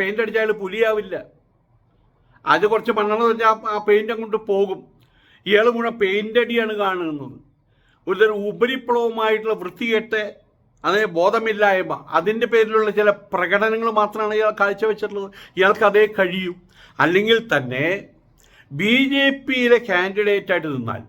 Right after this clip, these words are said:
ഇപ്പം ഇവിടുന്ന് ജയിച്ചു പോയ പ്രതാപനുണ്ട്, ഇവിടുന്ന് ജയിച്ചു പോയ സുനിൽകുമാർ മന്ത്രിയായിരുന്നു, ഇവിടുന്ന് ജയിച്ചു പോയ ബാലചന്ദ്രൻ, ഇപ്പം ബാലചന്ദ്രനാണ് ഈ എം എൽ എ.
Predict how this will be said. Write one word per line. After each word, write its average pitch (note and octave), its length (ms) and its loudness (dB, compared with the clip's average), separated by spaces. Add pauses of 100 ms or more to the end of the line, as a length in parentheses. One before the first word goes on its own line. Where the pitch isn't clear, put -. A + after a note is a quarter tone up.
(880)
ഇപ്പം B3 180 0
ഇവിടുന്ന് B3 260 2 (100)
ജയിച്ചു A#3 380 2
പോയ G3+ 140 0 (120)
പ്രതാപനുണ്ട്, D#3+ 680 -2 (800)
ഇവിടുന്ന് A#3+ 300 2 (100)
ജയിച്ചു A3+ 320 2
പോയ A3 100 2 (100)
സുനിൽകുമാർ G3+ 400 -6 (120)
മന്ത്രിയായിരുന്നു, D3 680 -6 (720)
ഇവിടുന്ന് C4+ 280 0
ജയിച്ചു A#3+ 260 2
പോയ G#3+ 160 6 (140)
ബാലചന്ദ്രൻ, F#3+ 560 0
ഇപ്പം G3 240 -6
ബാലചന്ദ്രനാണ് F3+ 640 -2
ഈ F#3 40 -2 (100)
എം C3 60 -8 (100)
എൽ A#2+ 60 -6 (120)
എ. - 40 -20